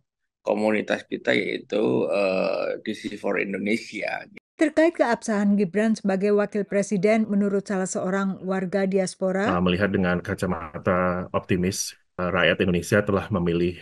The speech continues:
Speaker 3: uh, beliau, ya, uh, Pak Prabowo dan wakilnya Mas Gibran, uh, mengenai masalah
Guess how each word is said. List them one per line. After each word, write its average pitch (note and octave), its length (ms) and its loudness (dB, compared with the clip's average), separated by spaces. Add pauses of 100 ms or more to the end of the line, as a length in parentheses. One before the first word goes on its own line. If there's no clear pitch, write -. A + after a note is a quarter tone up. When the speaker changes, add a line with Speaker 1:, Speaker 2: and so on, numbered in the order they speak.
(140)
Speaker 3:
uh, G2 80 -4
beliau, F2+ 720 2
ya, E2+ 400 -4
uh, E2 480 -6
Pak - 400 -6
Prabowo E2+ 560 0
dan E2 640 -2
wakilnya E2 920 -4 (460)
Mas F2 160 -6
Gibran, E2+ 560 0
uh, F2+ 160 -4
mengenai E2+ 400 0
masalah E2+ 560 -2